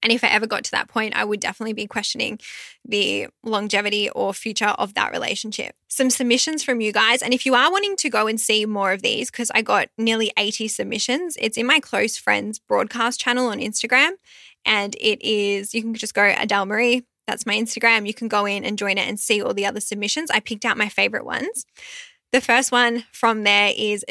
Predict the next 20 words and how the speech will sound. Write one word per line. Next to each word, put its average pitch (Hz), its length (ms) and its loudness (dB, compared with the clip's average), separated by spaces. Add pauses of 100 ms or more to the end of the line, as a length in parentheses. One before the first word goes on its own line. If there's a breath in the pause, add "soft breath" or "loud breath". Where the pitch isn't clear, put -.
"Don't 247 240 4
make 349 220 2
your 339 140 0
partner 277 380 0
guess 220 420 2
what 226 100 2
is 214 160 -2
wrong. 190 460 -2 (160)
Tell 240 260 4
them 240 220 2
exactly." 214 720 -2 (320)
And 208 100 4
I'm 214 60 4
a 214 60 4
big 240 200 2
fan 226 260 4
of 220 100 0
this. - 340 -2 (360 loud breath)
I 233 160 4
really 233 520 4